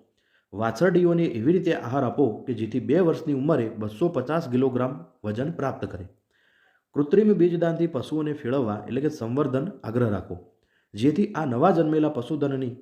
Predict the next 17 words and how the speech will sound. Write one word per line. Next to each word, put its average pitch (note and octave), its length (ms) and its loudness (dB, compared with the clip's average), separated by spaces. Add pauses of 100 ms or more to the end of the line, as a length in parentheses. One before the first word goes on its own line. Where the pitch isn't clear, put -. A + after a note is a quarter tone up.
ઉત્પાદન E3+ 440 0
અને C#3 120 -2
ઉત્પાદકતા C3+ 680 -2 (540)
શક્તિમાં C3+ 440 0
વધારો B2 280 2
થશે. F2 280 -8 (300)
ગાય A2+ 340 0
કે F3+ 140 2
ભેંસ A#2+ 340 0
તેના B2+ 220 -2
વિયાણ A2+ 360 2
પછીના D#3 380 0
ત્રણ D3+ 320 0
મહિનામાં C#3+ 480 0
ગાભણ G2 320 0
થવી B2 200 0
જોઈએ. G#2 280 -2